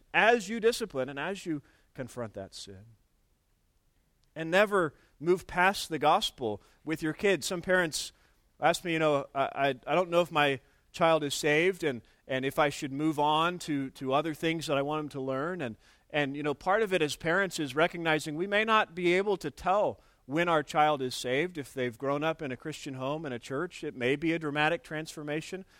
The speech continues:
but it may be harder to discern.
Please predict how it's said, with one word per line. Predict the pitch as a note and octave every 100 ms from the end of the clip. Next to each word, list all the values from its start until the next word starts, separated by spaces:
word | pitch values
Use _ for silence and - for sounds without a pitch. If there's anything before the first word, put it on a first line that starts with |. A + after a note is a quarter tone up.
| _
but | - E3+
it | D#3
may | D#3 F3+
be | F3 F#3+ F#3+ F#3 - -
harder | - F3 F#3+ F#3+
to | F#3 F#3
discern. | F3 - E3 F3 D3